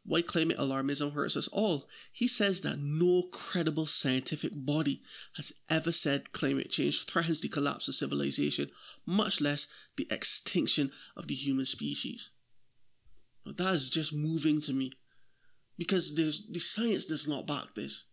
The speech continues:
And yet these individuals say, "The science, the science, the science." No, the science does not back it. The science does not back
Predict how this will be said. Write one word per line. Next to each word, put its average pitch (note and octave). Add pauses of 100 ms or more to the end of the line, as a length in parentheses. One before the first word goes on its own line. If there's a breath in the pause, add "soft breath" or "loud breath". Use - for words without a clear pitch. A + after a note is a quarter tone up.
(140)
And F3+
yet G3
these G#3
individuals C#3+
say, C#3+
"The D3
science, - (320 loud breath)
the D3
science, - (180 loud breath)
the -
science." E3
No, A#3+
the F#3+
science -
does D3+
not -
back G#3+
it. - (300 soft breath)
The -
science G#3+
does D3
not D3
back D3+